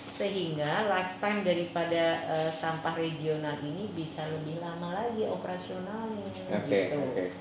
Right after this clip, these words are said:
Speaker 2: Oke.
Speaker 1: Karena Sarimukti dua ribu dua tiga kita tutup loh ya.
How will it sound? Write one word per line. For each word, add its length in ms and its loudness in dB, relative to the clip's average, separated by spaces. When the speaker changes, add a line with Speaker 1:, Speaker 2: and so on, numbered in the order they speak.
Speaker 2:
Oke. 80 -2
Speaker 1:
Karena 220 0
Sarimukti 580 2
dua 220 8
ribu 180 2
dua 160 6
tiga 240 8
kita 240 4
tutup 320 4
loh 160 6
ya. 240 4